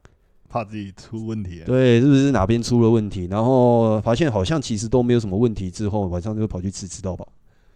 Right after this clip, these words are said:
Speaker 1: 啊，就补回来？
Speaker 2: 诶，大概花了两天、三天左右才补回来。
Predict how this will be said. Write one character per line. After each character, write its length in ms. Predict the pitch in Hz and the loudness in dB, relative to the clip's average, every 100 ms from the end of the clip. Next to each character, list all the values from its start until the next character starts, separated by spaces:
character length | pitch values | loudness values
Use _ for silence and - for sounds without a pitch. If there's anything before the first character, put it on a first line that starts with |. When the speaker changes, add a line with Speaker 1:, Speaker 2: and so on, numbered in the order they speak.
| _ _ _ _ _ | _ _ _ _ _
Speaker 1:
啊， 80 | 107 | -16
就 100 | 110 | -14
补 200 | 104 92 | -12 -12
回 100 | 92 | -14
来？ 280 | 92 87 98 _ _ _ | -14 -16 -20 _ _ _
Speaker 2:
诶， 760 | 127 127 131 127 127 127 127 123 | -4 0 2 2 2 2 2 0
大 160 | 220 | -2
概 160 | 208 214 | 4 4
花 240 | 170 185 | 4 4
了 160 | 170 120 | 6 6
两 240 | 104 85 | 4 0
天、 380 | 82 110 110 117 - _ _ | -4 -4 -4 -6 -12 _ _
三 280 | - 123 117 | -4 -2 -2
天 280 | 107 113 113 | -2 -2 -2
左 260 | 101 85 | -4 -2
右 120 | 101 95 | 0 -2
才 180 | 92 | -4
补 180 | 85 - | -10 -12
回 120 | - - | -16 -18
来。 180 | - | -18